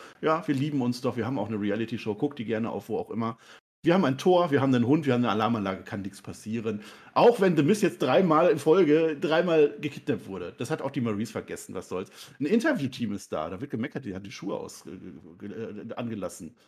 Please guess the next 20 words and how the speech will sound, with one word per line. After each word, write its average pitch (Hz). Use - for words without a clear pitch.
Ja? 98
Und 135
dann 135
stellen 139
die 139
Fragen 120
über 113
Dexter 104
Lumis, 90
ist -
dann 101
auch 101
wieder 104
nicht 73
recht, -
dürfen 120
die 104
ja 82
nicht. 85
Denn 165